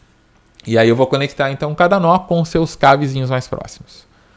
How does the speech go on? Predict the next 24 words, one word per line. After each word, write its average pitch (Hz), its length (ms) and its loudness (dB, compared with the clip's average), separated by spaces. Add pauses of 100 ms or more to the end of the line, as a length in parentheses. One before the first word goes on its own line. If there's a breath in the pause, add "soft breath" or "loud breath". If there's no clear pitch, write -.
(800 soft breath)
Vai 226 140 4
ficar 233 180 2
mais 202 200 4
claro 175 300 6
isso 175 120 -2
se - 80 -4
eu 180 60 0
mostrar 170 340 0
um 156 100 2
exemplo. 107 460 0
Então, 139 400 -4 (100)
vamos 139 380 -4
pra 135 140 -4
um 139 140 -4
exemplo. 110 440 -8 (500 soft breath)
Vamos 226 200 -6
supor 196 380 2
que 175 260 0
eu 151 220 6
tenho 147 520 -2
um 135 160 -6
conjunto 123 460 -4
de 131 80 0
dados, 120 460 4